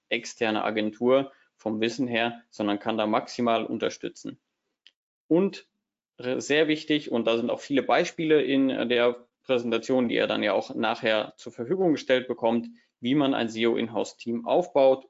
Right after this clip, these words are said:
und welche Unterlagen und Strategien man da anwenden sollte.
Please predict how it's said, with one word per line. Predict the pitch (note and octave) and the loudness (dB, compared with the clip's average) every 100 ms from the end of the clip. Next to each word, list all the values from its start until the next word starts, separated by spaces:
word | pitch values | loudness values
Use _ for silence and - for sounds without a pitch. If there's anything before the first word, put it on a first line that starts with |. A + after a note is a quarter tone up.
| _ | _
und | C#3+ E3 C3 | -2 -2 0
welche | A#2 A#2 | -2 -2
Unterlagen | D3 D#3 D3 A#2+ A#2+ B2+ B2 A#2+ | -2 -2 -2 0 2 2 -2 -4
und | G#2+ G#2+ | -6 -10
Strategien | - G#2+ A#2 G#2+ A2+ A#2+ | -4 -6 -6 -10 -6 -4
man | A2 | -2
da | G2+ | -4
anwenden | G2 G#2 G#2+ G#2+ G#2+ G#2+ G#2+ _ _ _ - | -6 -8 -4 -4 -4 -8 -12 _ _ _ -18
sollte. | G2 G2+ A2+ A#2 - | -6 0 0 0 -6